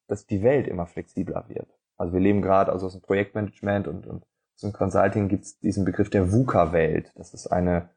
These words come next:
volatile Welt, also große Schwankungen, eine unsichere Welt, man kann nichts mehr wirklich vorhersagen.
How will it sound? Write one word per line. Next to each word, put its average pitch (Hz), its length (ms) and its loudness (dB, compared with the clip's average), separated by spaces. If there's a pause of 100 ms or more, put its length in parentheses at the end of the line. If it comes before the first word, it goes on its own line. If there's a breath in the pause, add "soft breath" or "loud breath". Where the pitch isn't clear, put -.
(480)
volatile 107 1000 2
Welt, 117 360 2
also 98 180 -2
große 110 320 -2
Schwankungen, 120 800 -2 (640)
eine 101 220 -2
unsichere 117 760 0
Welt, 101 320 2
man 98 140 -8
kann - 160 -4
nichts 113 220 -6
mehr 107 120 0
wirklich - 240 -4
vorhersagen. 110 840 2